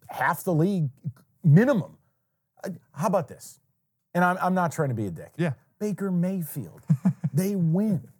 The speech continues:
Speaker 2: Geno Smith.
Speaker 1: Th-, th-, they win because Kyle Shanahan, I continue to say it, and it's not slander. They're good players. But Purdy is the J J McCarthy of the N F L.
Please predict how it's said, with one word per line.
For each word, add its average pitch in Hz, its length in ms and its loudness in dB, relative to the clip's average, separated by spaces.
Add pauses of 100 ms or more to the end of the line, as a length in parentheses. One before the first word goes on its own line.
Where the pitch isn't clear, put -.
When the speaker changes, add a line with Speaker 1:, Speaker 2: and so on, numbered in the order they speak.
Speaker 2:
Geno 123 280 0
Smith. 151 320 -8 (120)
Speaker 1:
Th-, 165 140 -4
th-, 233 220 4
they 175 240 6
win 190 520 4 (140)
because 165 400 0
Kyle 196 600 -4 (180)
Shanahan, 127 680 -6 (640)
I 190 160 -2
continue 180 500 -2
to 139 100 -2
say 175 300 -6
it, 120 160 -6
and 135 100 -6
it's 131 180 -10
not 98 340 -10 (100)
slander. 190 640 -6 (160)
They're 151 120 -2
good 143 360 -2
players. 170 500 -6 (540)
But 147 240 0 (480)
Purdy 190 540 -2
is 123 200 -4
the 117 100 -6
J 110 320 -2
J 160 180 -2
McCarthy 117 540 -6
of 120 100 -6
the 123 140 -6
N 131 100 -6
F 151 220 -8
L. 196 280 -4